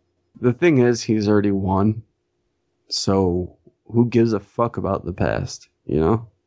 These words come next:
He's al-, he's already up there. He's already at the end of time ruling with an iron fist. Why come back just to be like, "Ha ha, I win.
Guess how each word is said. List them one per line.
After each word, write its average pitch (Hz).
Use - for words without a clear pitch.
He's 113
al-, 123
he's 117
already 110
up 110
there. 95
He's 113
already 107
at 107
the 101
end 98
of -
time 95
ruling 95
with 92
an 101
iron 82
fist. -
Why 117
come 127
back 113
just 107
to -
be 110
like, 104
"Ha 214
ha, 160
I 165
win. 143